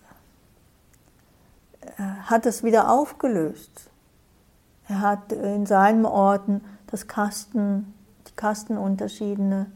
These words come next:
abgeschafft. Bei den Frauen hätte er meiner Meinung nach ein bisschen weiter gehen können, <laughs> als er ging. Da gab's immer noch einen Unterschied. Ähm,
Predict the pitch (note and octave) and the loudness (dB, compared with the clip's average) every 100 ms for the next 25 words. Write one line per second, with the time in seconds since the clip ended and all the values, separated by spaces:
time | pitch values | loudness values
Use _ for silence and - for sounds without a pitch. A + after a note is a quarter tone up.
0 | - _ - B3+ C4+ - B3+ - G#3 B3 | -20 _ -8 -6 -6 -6 -8 -6 -8 -8
1 | - - - - _ _ _ _ _ _ | -18 -20 -20 -20 _ _ _ _ _ _
2 | _ _ _ _ _ _ A3 G3+ G3+ G3 | _ _ _ _ _ _ -2 0 2 0
3 | G3 - - G#3 G#3+ A#3 G#3+ G#3 G#3+ G#3 | -4 -12 -2 4 6 6 4 0 -2 -4
4 | A3 G3+ G3+ A3+ G#3 F#3+ F#3+ G3 F#3+ F3+ | -2 4 4 6 4 2 2 0 0 -2
5 | G3 G3 F#3+ G#3+ - F3+ G#3 G#3 G#3 - | -2 0 2 4 2 -2 -4 -6 -6 -10
6 | - A#3 A#3 A3+ - - - C#4 - - | 0 4 4 2 -12 -20 -8 -6 -6 -12
7 | - - A3 A3 G3 G3 F#3+ A3 A3 - | -8 -2 0 0 -2 -2 2 2 2 -6
8 | - - - A3 G3 G3 F#3+ G#3+ G3 G3 | -18 -20 2 4 4 0 0 0 2 4
9 | F#3+ F3 G3+ B3+ B3+ F#3+ - F#3+ - - | 2 4 4 6 4 -2 -4 -8 -10 -20
10 | _ _ - - - - - - - - | _ _ -20 -20 -20 -20 -20 -20 -20 -20
11 | _ _ G3 G3 G3 G3+ | _ _ -4 0 0 -2